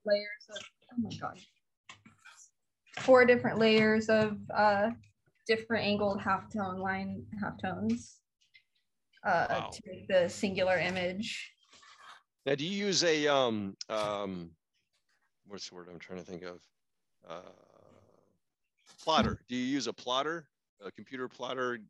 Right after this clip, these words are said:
Speaker 2: laser cutter, or do you cut them yourself?
Speaker 1: I, I'll use a plotter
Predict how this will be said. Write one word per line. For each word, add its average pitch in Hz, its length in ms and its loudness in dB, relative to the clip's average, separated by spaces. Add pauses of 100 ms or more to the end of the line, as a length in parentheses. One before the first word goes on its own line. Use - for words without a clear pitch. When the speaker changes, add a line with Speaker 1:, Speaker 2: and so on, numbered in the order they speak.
Speaker 2:
laser 117 360 -6
cutter, 127 380 -4
or 117 180 -4
do 107 80 -8
you 107 80 -8
cut - 200 -8
them 107 180 -4
yourself? - 480 -8 (680)
Speaker 1:
I, 302 200 6
I'll 277 320 8
use 339 260 0
a 381 80 -2
plotter 254 760 4